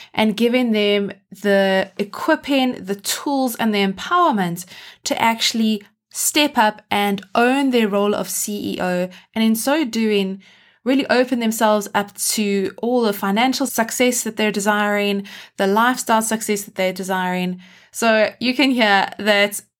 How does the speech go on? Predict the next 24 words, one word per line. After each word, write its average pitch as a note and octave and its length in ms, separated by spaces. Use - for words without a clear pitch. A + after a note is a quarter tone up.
this A3+ 400
playful A#3+ 440
mompreneur G#3 600
really G#3 380
speaks A3 380
my A3 120
language, F3+ 520
and G3 440
we F#3+ 640
had G3 260
such G3+ 240
a G#3+ 60
lovely F3+ 260
chat. - 320
So G3+ 300
you A#3 140
can B3+ 120
go C4+ 220
back C4+ 260
and A3+ 140
listen A3+ 200
to B3 120
that C4 140
episode. G3+ 540